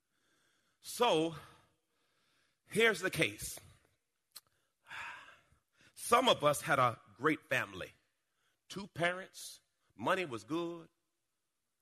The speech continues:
no abuse, abandonment, addiction, you got a pretty good soul. Some of us, adultery, addiction, abuse, rape,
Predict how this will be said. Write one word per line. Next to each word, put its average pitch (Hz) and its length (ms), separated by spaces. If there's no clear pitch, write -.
no 165 240
abuse, 147 640
abandonment, 165 600
addiction, 156 500
you 135 80
got 107 140
a 90 40
pretty 139 280
good 117 200
soul. - 260
Some 180 300
of 180 140
us, - 360
adultery, 160 640
addiction, 160 600
abuse, 143 640
rape, 151 300